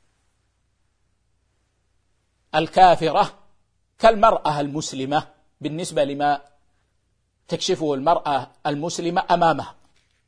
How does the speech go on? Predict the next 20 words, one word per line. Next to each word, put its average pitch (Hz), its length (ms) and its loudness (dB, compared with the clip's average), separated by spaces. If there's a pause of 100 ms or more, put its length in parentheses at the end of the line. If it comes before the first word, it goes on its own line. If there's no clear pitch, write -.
(1400)
وإن 185 180 4
كان 202 200 2
ينبغي 165 560 0
التنبه 147 680 -2 (960)
إذا 139 180 -2
كانت 151 360 0
هذه 147 220 4
المرأة 139 400 2
متساهلة 139 680 2
في 131 280 -6 (680)
العرض 160 460 -2
ومتساهلة 135 1000 -2
في 139 200 -12 (320)
أن 156 160 -8
يحذر 170 380 0
منها، 202 340 -4 (260)
أعني 135 340 -4
المرأة 139 340 -6
الكافر، 151 440 4 (1700)
لكن 151 560 2